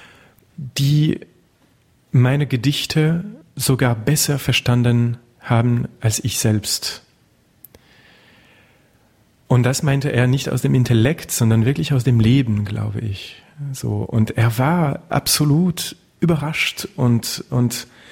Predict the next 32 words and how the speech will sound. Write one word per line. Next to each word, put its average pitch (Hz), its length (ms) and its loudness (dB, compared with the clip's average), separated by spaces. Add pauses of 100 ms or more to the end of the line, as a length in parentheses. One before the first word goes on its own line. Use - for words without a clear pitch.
(840)
kommt 135 300 0
oft - 220 -2
zu 202 140 0
uns 147 240 0
eigentlich 131 300 -2
zu 139 120 0
Besuch, 120 420 0 (240)
<laughs> - 300 -8
um 135 120 0
sich 131 220 0
das 139 180 -2
einfach 127 320 -2
zu, 117 260 -6 (100)
anzuschauen, 156 640 0
was 123 140 0
da, 117 140 0 (200)
was 113 220 0
da 113 80 2
läuft, 214 400 2
was 120 100 -2
da 123 80 -2
los 156 280 2
ist. 170 300 -2 (540)
Und 139 140 2
er 135 80 2
sagt, 131 580 -2 (460)
nicht 147 280 2
nur, 147 200 2
weil 123 140 2
da 117 200 4
seine 113 220 2
Gedichte, 123 680 0